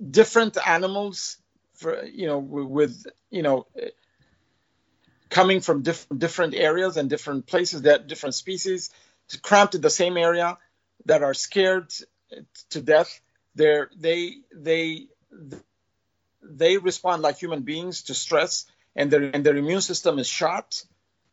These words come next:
and they get sick. And then once they're sick, we consume them, and whatever disease they're dealing with is transmitted to us. So it's not only just the,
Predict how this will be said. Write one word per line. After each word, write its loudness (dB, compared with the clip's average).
and 0
they 8
get -2
sick. -4
And -2
then 6
once 0
they're 0
sick, -2
we -4
consume -2
them, 0
and 0
whatever 6
disease -10
they're 2
dealing -4
with -4
is -2
transmitted 0
to -4
us. -2
So 4
it's 4
not 2
only -2
just -6
the, -2